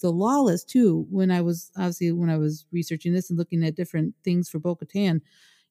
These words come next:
in that Lawless episode too, obviously she's saving Obi-Wan,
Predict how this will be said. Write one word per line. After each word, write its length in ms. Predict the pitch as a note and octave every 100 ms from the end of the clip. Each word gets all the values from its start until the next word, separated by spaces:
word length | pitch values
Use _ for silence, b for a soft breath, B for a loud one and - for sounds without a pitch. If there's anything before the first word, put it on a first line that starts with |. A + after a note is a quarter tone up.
| _
in 160 | A3 A#3+
that 160 | G#3
Lawless 420 | E3+ G3+ F4+ C4+ -
episode 440 | F3+ E3 E3 D#3+
too, 440 | - F4+ D#4+ D3+ -
obviously 420 | F#3 F#3 F#3+ -
she's 200 | F3+ E3+ -
saving 580 | F3 D#3+ D#3+ D#3 D#3 D#3+
Obi-Wan, 640 | D3+ D3 E3 A#3 B3 B3